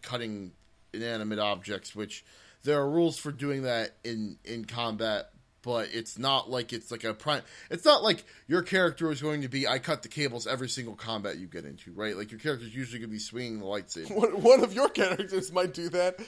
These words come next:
Speaker 2: <laughs>
Speaker 1: Sure, but that's
Speaker 2: Anyway,
Speaker 1: because
Speaker 2: pot shots.
Speaker 1: No,
Speaker 2: Pot
Speaker 1: I mean,
Speaker 2: shots
Speaker 1: that, that,
Speaker 2: aside. <laughs>
Speaker 1: that's fair, but I build my characters to be, uh, I, I build my characters to be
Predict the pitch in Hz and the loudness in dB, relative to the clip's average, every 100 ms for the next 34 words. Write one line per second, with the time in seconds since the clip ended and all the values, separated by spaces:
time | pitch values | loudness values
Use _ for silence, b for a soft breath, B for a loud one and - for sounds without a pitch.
0 | B B - 226 196 175 185 - 254 208 | B B -2 2 4 2 0 8 10 10
1 | 185 208 220 226 220 208 160 - 147 - | 8 4 2 0 2 4 4 0 -4 -2
2 | 135 123 220 262 254 - 196 226 240 214 | -6 -6 4 8 8 6 4 4 4 6
3 | 247 185 202 214 247 254 - 233 226 214 | 6 6 6 8 6 6 4 8 8 8
4 | 208 208 - 175 208 208 135 208 208 185 | 4 0 0 4 6 6 2 2 4 2
5 | 180 - 190 185 165 - 156 143 - - | 0 -2 0 0 0 -2 -4 -4 -8 -8
6 | 160 - 165 165 156 135 123 117 107 - | -8 -8 -6 -4 -4 -6 -8 -8 -10 -14
7 | _ _ _ 120 127 113 107 101 - 160 | _ _ _ 0 2 2 2 0 0 -2
8 | 170 214 208 262 226 220 214 214 165 - | 0 0 0 0 0 2 0 -2 -10 -10
9 | - 196 143 b b b b _ 175 175 | -8 -6 -6 b b b b _ -4 -4
10 | 151 | -6